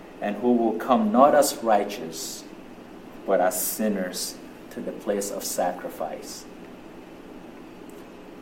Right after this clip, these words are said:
Yes, we continue to obey. We struggle to be holy. And I think recognizing that we are sinners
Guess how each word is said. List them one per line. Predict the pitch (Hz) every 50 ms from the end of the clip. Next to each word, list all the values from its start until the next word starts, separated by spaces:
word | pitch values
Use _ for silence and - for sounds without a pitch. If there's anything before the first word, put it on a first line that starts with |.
| - -
Yes, | 113 120 117 - - -
we | - 120 120 117
continue | - - 110 107 - - 113 107 104 101 101 101
to | 101 - 117 101 101
obey. | 98 98 98 92 90 90 87 - - - - - - - - - - - - - - - - - - - - - - - - - - - - - - - - - - - - - - - - - - - - - - - - - - 107
We | 110 117 117
struggle | - - - 123 113 110 110 113 107 107
to | - - -
be | 104 98 95
holy. | 101 101 95 95 95 90 - - - - - - - - - - - - - - - - - - - - - - - - - - - - - - - - - - - - 120
And | 120 123
I | 123 120
think | - - 98 135 120
recognizing | 120 131 135 135 - 143 120 120 120 120 117 113 107 117 117 113 110
that | 110 110 101 98 104 101
we | 107 120 120 120 113
are | 110 104 -
sinners | - - - - 117 110 104 101 95 95 -